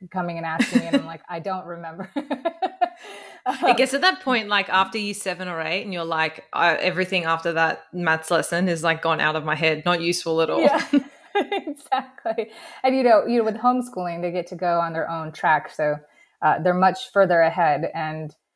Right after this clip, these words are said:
Speaker 1: it, it is, uh, you know, we're getting to the point where we're pulling in tutors and online classes and stuff like that. But,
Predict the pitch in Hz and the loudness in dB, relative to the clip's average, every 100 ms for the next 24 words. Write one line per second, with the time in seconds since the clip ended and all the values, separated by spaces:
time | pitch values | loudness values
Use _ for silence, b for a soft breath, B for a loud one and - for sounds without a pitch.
0 | _ _ - 165 - 180 180 160 170 151 | _ _ -4 -4 0 2 4 4 4 4
1 | 127 - 196 160 160 175 165 - 160 202 | 2 -2 2 2 4 2 0 -6 2 2
2 | 190 185 175 165 170 160 156 151 - 180 | 2 0 0 0 -2 -2 -2 -2 0 0
3 | 170 160 - 165 160 156 151 151 147 147 | 0 -6 -6 -4 -2 -2 -2 -4 -6 -10
4 | 143 160 160 156 147 147 - 147 151 - | -6 -4 -2 -2 -6 -4 0 0 0 -6
5 | 143 147 147 - - 147 147 143 139 156 | -10 -10 -10 -10 -8 -10 -6 -6 -6 -6
6 | 151 | -6